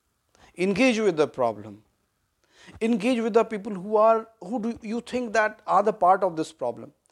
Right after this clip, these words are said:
And believe me, when you'll go out and engage with your problem and the people you think that are the part of this problem, then you will find either few or, uh,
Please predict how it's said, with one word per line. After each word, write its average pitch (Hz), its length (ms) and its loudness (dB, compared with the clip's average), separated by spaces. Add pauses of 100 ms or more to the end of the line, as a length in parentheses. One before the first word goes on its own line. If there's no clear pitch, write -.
(340)
And 202 200 0
believe 220 320 0
me, 147 340 -6 (420)
when 208 200 -4
you'll 233 340 -2 (120)
go 202 300 6
out 147 300 0
and 180 120 -6
engage 180 460 -6
with 185 340 -6
your 180 180 0
problem 160 560 2 (340)
and 196 120 -6
the 202 80 0
people 208 340 -10
you 202 200 -10 (100)
think 220 280 -6
that 185 340 4 (180)
are 175 140 2
the 190 120 0
part 180 280 4
of 156 120 -4
this 143 160 -8
problem, 135 520 -2 (500)
then 214 200 -2
you 233 100 -2
will 226 160 -2
find 196 520 0 (220)
either 208 360 4
few 269 500 -6 (420)
or, 214 360 4
uh, 196 220 4